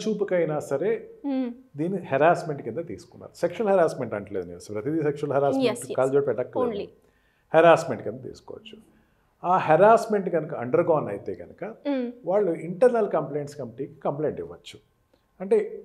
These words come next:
Speaker 1: ఒక organization ఉందంటే ఆ ఆర్గనైజేషన్లో ఉండేటువంటి internal complaints committee constitute అవ్వాలి అన్నది ముఖ్య ఉద్దేశం అక్కడ. Section eight ప్రకారం ఏంటంటే ఒక complaint internal కమిటీకి ఇవ్వాలి.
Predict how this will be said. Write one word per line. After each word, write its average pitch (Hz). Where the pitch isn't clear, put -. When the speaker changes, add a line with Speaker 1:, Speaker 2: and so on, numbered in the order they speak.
Speaker 1:
ఒక 170
organization 170
ఉందంటే 127
ఆ 220
ఆర్గనైజేషన్లో 170
ఉండేటువంటి 127
internal 160
complaints 135
committee 131
constitute 170
అవ్వాలి 139
అన్నది 123
ముఖ్య 123
ఉద్దేశం 90
అక్కడ. -
Section 165
eight 175
ప్రకారం 160
ఏంటంటే 120
ఒక 208
complaint 151
internal 139
కమిటీకి 120
ఇవ్వాలి. -